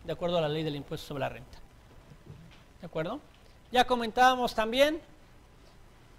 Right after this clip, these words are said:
mis compras e inversiones que no excedan de cinco mil pesos,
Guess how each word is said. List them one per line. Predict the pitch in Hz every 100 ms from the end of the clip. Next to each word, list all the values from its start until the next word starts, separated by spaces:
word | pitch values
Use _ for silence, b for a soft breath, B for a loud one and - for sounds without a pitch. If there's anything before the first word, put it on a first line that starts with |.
| - - -
mis | 202 -
compras | - 269 247 226 240 240 -
e | 196
inversiones | 196 190 190 - 247 247 226 262 - -
que | 208
no | 208
excedan | 214 240 233 226
de | 202
cinco | - 196 190 175 190
mil | 247 254
pesos, | 277 240 285 302 - -